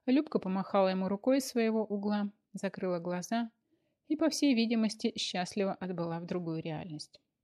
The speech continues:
«Салют», ответила я, продолжая сидеть на корточках и глядя на него снизу вверх. Приближаться он не спешил.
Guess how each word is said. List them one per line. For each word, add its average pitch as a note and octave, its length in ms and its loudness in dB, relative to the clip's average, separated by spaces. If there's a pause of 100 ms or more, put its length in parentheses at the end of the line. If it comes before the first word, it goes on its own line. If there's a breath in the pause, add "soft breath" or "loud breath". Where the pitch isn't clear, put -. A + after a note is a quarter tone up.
(680)
«Салют», B3 520 -2 (140)
ответила F#3 480 -6
я, G#3 220 -2 (460 soft breath)
продолжая G#3 560 2
сидеть G3 320 -4
на F#3 100 -2
корточках - 600 -4
и G3 40 0
глядя F3+ 320 -2
на F#3+ 100 -2
него F3 240 -6
снизу F3 360 -10
вверх. F3 340 -12 (1080)
Приближаться G#3+ 760 0
он F3+ 160 -4
не F#3+ 80 -2
спешил. - 600 -4